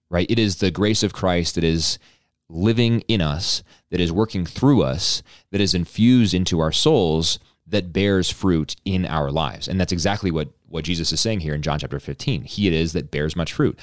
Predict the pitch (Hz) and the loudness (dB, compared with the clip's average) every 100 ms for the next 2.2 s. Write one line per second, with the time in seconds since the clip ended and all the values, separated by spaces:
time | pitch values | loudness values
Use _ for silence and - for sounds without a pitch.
0 | - - - 90 - 139 123 123 87 73 | -20 -8 0 0 0 -2 -2 -2 -4 -4
1 | 73 78 - 78 73 69 73 69 104 - | -4 -6 -6 -6 -6 -8 -8 -4 -4 -4
2 | 50 | -12